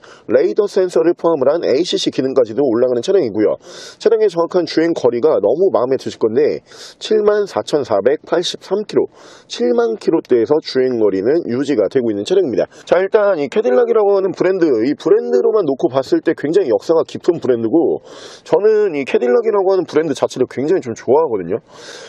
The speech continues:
일단 차량을 저는 많이 운행을 해봤는데 경험해보지 못하신 분들이 굉장히 많으시단 말이에요.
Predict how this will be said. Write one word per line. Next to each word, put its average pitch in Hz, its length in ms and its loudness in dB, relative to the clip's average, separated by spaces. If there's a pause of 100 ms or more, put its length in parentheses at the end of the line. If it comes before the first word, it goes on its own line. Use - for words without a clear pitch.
(100)
일단 220 340 4
차량을 208 560 2 (320)
저는 214 380 0
많이 147 180 0
운행을 147 320 0
해봤는데 139 720 2 (300)
경험해보지 381 880 0
못하신 233 340 -2
분들이 196 300 2
굉장히 135 240 0
많으시단 147 420 0
말이에요. 110 260 0